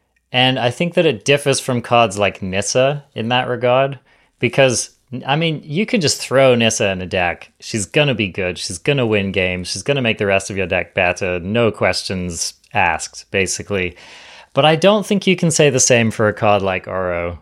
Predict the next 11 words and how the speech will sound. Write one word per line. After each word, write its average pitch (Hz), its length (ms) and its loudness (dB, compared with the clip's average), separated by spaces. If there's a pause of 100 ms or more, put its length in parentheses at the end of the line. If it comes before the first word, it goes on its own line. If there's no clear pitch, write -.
So 110 600 4
I 113 120 2
think 151 400 -2
that 131 380 4
if - 240 -2
the 127 140 4
supporting 131 640 2
cast 113 420 2
is 98 140 -6
not 95 340 -4
there, 95 460 0